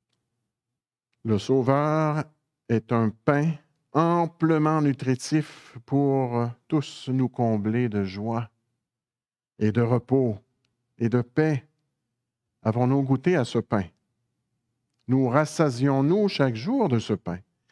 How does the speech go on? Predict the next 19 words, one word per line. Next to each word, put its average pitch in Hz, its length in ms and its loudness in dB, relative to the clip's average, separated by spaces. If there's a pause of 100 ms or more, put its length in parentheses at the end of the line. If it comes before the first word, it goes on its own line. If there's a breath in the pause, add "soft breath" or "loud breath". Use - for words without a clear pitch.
(260)
Croyons-nous 160 680 2
que 147 220 2
beaucoup 247 600 0
d'autres 262 500 0
encore 180 880 -2 (1000)
viendront 135 560 0
boire 160 640 0
et 110 100 -2
manger 123 540 -2
au 131 140 0
festin 160 640 -4
de 139 80 -2
la 113 180 -2
grâce ? 143 640 -10 (1300)
Oui, 175 540 2
lançons-nous 156 1200 0 (800)
cette - 280 -4
invitation, 131 840 -2 (540)
lançons-leur 117 1000 -2